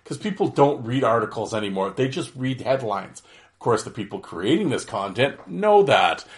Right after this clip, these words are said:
So they make up these goofy headlines, and that's what people believe, instead of actually reading the article.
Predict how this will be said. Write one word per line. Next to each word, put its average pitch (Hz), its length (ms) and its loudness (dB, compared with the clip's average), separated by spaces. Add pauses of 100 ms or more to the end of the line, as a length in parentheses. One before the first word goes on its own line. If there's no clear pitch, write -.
(100)
So - 160 -8
they 143 120 6
make 147 240 4
up 135 160 4
these 104 260 -8
goofy 131 600 -4
headlines, 120 720 2 (320)
and 107 160 -4
that's 120 200 4
what 147 140 0
people 117 320 -4
believe, 95 680 -6 (300)
instead - 260 -4
of 107 80 0
actually 110 340 0
reading 101 380 -8
the 101 120 -6
article. 82 720 -6